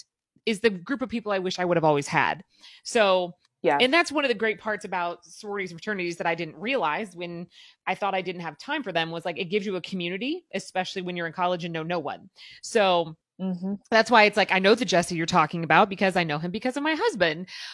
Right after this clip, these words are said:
Speaker 1: And I have to say, that's very sneaky of them to put you guys out on a boat. This sounds like a,
Speaker 2: <laughs> Right.
Speaker 1: like, late nineties, um, teenage rom-com.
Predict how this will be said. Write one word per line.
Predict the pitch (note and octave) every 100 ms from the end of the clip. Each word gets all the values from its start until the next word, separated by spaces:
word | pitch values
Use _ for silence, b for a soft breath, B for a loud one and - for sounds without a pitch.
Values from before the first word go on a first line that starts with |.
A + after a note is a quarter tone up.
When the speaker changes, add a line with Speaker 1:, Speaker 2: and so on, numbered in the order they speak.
| B
Speaker 1:
And | G#3+ G#3+ G#3+ G#3 -
I | A3
have | C4
to | C4
say, | - E4
that's | A#3 A3+
very | G#3 A#3+ F4
sneaky | - - C#4 E4 G4 - A3+
of | F3+
them | E3+ D#3+ D#3 E3+ b b b _
to | A#3
put | F#3 A#3+ -
you |
guys | D4+ C#4+
out | B3+
on | A3+
a | F#3+
boat. | C#3+ D#3+ C#3 F3+ - - B B -
This | B3 -
sounds | - C#4 B3+ E4+ D#4
like | C#4+ C4
a, | F#4+ A3
Speaker 2:
<laughs> | G#3+
Right. | G3+ -
Speaker 1:
like, | G3+ F#3
late | F#3 F#3 A3 A#3+
nineties, | A3+ G3+ G#3 G#3+ A3 A3 G3 - -
um, | F3+ E3+ E3+ D#3+
teenage | - A#3 A#3 A#3 A#3 F#3+
rom-com. | F3+ F3 F3 F3+ E3 C#3+ C3 F3+ A3